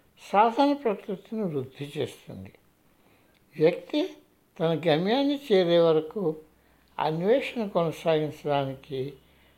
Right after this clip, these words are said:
వైరాగ్యంతో కూడిన సాధన సహాయపడుతుంది.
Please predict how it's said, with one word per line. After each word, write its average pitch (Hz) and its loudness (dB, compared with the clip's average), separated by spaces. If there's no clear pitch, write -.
వైరాగ్యంతో 202 0
కూడిన 170 0
సాధన 147 -2
సహాయపడుతుంది. 123 0